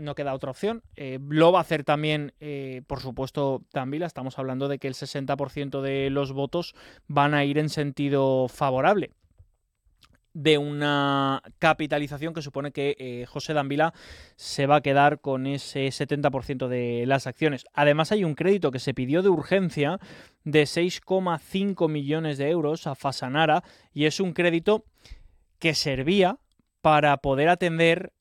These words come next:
mm, de forma urgente, por eso es un crédito, es un acreedor de urgencia, están los privilegiados, los acreedores privilegiados como E D R, los acreedores generales y en este caso el acreedor de urgencia que es Fasanara,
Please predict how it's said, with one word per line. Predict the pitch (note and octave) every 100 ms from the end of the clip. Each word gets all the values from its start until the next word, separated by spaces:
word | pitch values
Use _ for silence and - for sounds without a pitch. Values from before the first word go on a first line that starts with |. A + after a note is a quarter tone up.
| _
mm, | D3+ C#3+
de | C#3
forma | C#3 D#3 D#3 F#3 -
urgente, | G3 D#3 - G3 G3 E3 D#3+
por | - - C#3
eso | D#3 F#3
es | -
un | E3 C#3+
crédito, | D#3 D#3 D3
es | D#3 F3+
un | F3
acreedor | D3+ D3+ D3 E3 D#3+
de | D#3+
urgencia, | D#3+ C#3+ C3+ F3+ F#3+ - E3
están | - D#3+ E3
los | F3 -
privilegiados, | F3+ E3+ D#3 D3 - E3+ F3 G#3+ B3
los | D3 C3+
acreedores | B2+ B2+ C#3+ -
privilegiados | D#3+ D3+ C#3+ C#3 D#3+ F#3 G#3+
como | - C3 C3
E |
D | C#3+
R, | D3+ D3+ G3+ - - - _ _
los | D3 C#3+
acreedores | C#3 C3+ C3+ C#3 C#3
generales | D#3 D3+ D3+ F3
y | D#3+
en |
este | D3 E3
caso | D#3 C#3+
el | E3
acreedor | D#3 C#3 C#3 D3
de | D#3
urgencia | D3+ E3+ D3+ E3 D#3+
que | D3+ D3+
es | -
Fasanara, | - E3 - D#3 D#3 C3